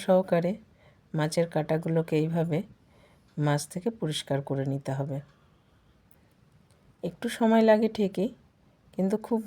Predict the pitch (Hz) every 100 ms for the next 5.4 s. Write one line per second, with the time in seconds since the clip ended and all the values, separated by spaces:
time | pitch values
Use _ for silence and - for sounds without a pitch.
0 | - 165 180 190 180 202 - _ 185 -
1 | 160 - 247 254 185 156 151 143 147 285
2 | - _ _ _ - 160 160 143 147 156
3 | 143 143 143 160 - _ _ _ _ _
4 | _ _ - - _ _ 170 160 165 262
5 | - _ 180